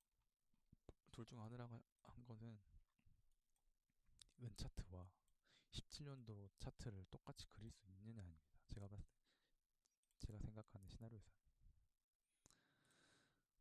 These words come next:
어, 이렇게 나왔으면 좋겠습니다. 저는 그냥 이런 식으로 각도를 세우는, 붕 세우고 붕 세우는 이런 차트가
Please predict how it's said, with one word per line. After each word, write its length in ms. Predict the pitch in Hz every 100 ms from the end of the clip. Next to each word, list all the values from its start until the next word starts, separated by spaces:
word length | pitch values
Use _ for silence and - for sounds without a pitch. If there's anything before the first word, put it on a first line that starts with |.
| - - -
어, 180 | 120 117
이렇게 240 | 107 - 123
나왔으면 380 | 104 117 - -
좋겠습니다. 540 | - 110 98 123 - 110 -
저는 180 | 151 147
그냥 120 | 147
이런 120 | 131 143
식으로 340 | 135 127 135 - - - -
각도를 340 | - - 131 123
세우는, 380 | 135 127 98 120 - - - - - - - - _ -
붕 380 | - 110 113 107
세우고 300 | 123 107 - - -
붕 260 | 101 101
세우는 400 | 104 110 107 95 117 -
이런 140 | 113
차트가 420 | - - 110 113